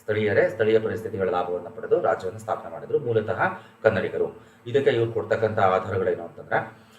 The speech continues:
ಈ ವಿಜಯನಗರ ಸಾಮ್ರಾಜ್ಯದ ರಾಜರ ಸಹಿ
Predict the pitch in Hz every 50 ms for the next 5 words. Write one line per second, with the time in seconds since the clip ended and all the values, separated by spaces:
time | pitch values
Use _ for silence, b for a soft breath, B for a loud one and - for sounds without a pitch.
0 | b b b b b 120 110 107 110 107 123 135 131 123 120 120 113 110 107 101
1 | 101 104 104 104 104 104 104 101 98 95 90 90 87 - - 92 92 95 95 110
2 | 107 104 98 92 82 78 - - - - 107 95 107 113 107 - -